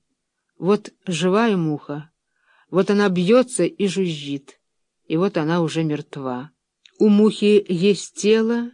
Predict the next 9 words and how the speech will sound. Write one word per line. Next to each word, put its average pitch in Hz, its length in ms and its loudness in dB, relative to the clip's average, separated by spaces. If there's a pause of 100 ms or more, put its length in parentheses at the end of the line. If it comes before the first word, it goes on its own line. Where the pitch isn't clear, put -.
(100)
и 175 140 -2
в - 100 -10
теле 196 340 4
жизнь. 196 680 -2 (500)
Она 202 260 2
кружит 226 640 2 (340)
вдоль 175 340 2
кромки 202 420 0
кувшина, 240 840 0